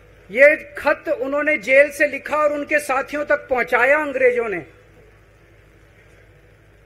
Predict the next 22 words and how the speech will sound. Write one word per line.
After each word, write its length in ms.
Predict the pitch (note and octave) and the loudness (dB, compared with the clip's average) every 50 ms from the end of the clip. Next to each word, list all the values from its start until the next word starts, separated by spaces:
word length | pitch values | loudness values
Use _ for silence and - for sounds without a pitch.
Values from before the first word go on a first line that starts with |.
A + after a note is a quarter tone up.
| - _ _ _ _ _ - | -20 _ _ _ _ _ -6
बटुकेश्वर 840 | D#3 F#3+ B3+ B3 B3 D#4 A#3+ - D4+ D4 D4+ C#4+ - D4+ D#4+ D#4 | 0 2 2 2 0 -2 -2 4 6 6 6 4 4 2 2 2
दत्त 340 | D#4 G#3+ - D4+ D4+ - - | 2 2 0 -2 -2 -2 -4
की 120 | - D#4+ D#4 | -6 -6 -2
बहन 420 | A#3 A#3 C4+ B3+ C4 D4 D4 D4 | 0 0 2 2 0 0 -4 -6
प्रोमिला 480 | - C4+ C#4 C4+ C4+ C#4 D4 D4 D#4 D4+ | -4 -2 -2 0 0 0 0 0 0 0
को 180 | D4 D4 D4 | 2 2 2
पत्र, 420 | C#4+ - C#4 C#4 C#4+ - - C4 B3 | 2 2 0 -4 -2 -2 -2 -2 -2
बचपन 460 | B3 C4 B3+ B3+ - - D4+ D4 C#4+ | 0 -2 -4 -4 -4 -4 -4 -4 -2
के 160 | - D4+ D4 | -4 -4 -2
दोस्त 380 | D4 C#4 C4+ C#4+ C#4+ C#4+ - A#3+ | 0 2 2 2 2 0 -2 -6
जयदेव 420 | F#3 A#3 B3 B3+ A3 C4+ C#4+ D4 | 0 2 2 2 4 4 4 4
गुप्ता 380 | - - - B3 - - D4 C#4+ | 4 2 -4 -10 -4 -2 0 0
को 160 | - - C#4 | 0 0 -2
पत्र, 460 | C#4 - C4 B3+ - - A3+ G3 E3 - - - _ _ _ - _ - _ _ E3+ | -2 0 -2 -4 -4 -6 -8 -8 -8 -10 -14 -20 _ _ _ -20 _ -20 _ _ -14
वाइसरॉय 720 | D#3+ E3 A3 A#3+ C4+ D4+ C#4+ - - D4 D4 D4+ D#4+ D#4+ | -6 -2 2 2 2 2 0 -4 -2 2 4 6 6 6
को 160 | D#4 D#4 D4+ | 4 2 -2
पत्र, 560 | D4 - D4 C4+ - - A#3+ G3+ D#3 - - - _ _ _ - | 0 0 -2 -4 -4 -4 -6 -6 -6 -8 -12 -20 _ _ _ -8
ये 100 | - - | -6 -6
सारे 380 | C4+ - C#4 C4 C#4+ D#4 F4+ F#4 | -6 -4 -2 0 2 2 2 0
पत्र 360 | F4+ - E4 E4 E4 F4 E4 | 0 -2 -2 -2 0 0 0
अंग्रेजों 520 | D#4+ D#4 C#4+ C#4+ D4 D4 D4+ D4 D#4 D#4 | 0 0 0 2 4 4 4 2 0 -4
ने 320 | D#4 D#4+ D#4+ D#4+ D#4 C#4+ | -2 -2 -2 -2 -2 -4